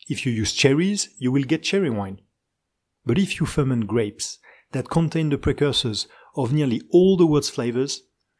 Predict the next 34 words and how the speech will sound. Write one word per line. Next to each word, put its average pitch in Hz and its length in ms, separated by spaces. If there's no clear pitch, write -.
you 131 140
will 160 160
make 143 220
a 127 60
wine 117 360
that 151 240
tastes - 440
like 113 320
anything 156 460
but 113 180
grapes. 113 460
As 120 100
the 147 80
French 175 320
author 131 180
Colette 113 460
wrote 131 220
it, - 280
"Of 127 200
all 170 340
plants, 139 480
only 185 340
the 143 120
vine 127 400
can 120 180
make 151 180
us - 160
taste - 500
the 110 100
true 147 320
flavor 120 360
of 104 160
the 104 140
earth." - 300